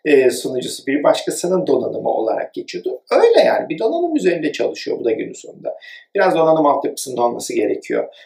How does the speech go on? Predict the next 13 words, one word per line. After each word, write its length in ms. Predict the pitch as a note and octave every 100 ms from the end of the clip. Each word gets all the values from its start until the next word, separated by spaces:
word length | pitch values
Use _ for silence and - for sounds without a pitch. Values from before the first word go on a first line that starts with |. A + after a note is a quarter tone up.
| _
Donanım 320 | D3+ F#3 A3 A#3
altyapısında 640 | G3+ - F#3+ - G3 F#3
böyle 180 | F#3 F3+ F#3 - _ _ D3+
böldüğümüz 760 | C#3 D#3+ D#3+ E3+ F#3 G3 G3
zaman 460 | C#3 C3 - - -
işte 160 | - D#3+
sunucular, 680 | - A#3 G3+ F3+ - - - -
hani 140 | -
fiziksel 480 | - - - - -
cihazlar, 480 | - F2+ - - -
storage'lar 760 | - G3 F3+ - E3+ - - - _ _ _ -
ve 300 | A3+ A#3 - G3+
network'ler. 600 | F#3 - - - -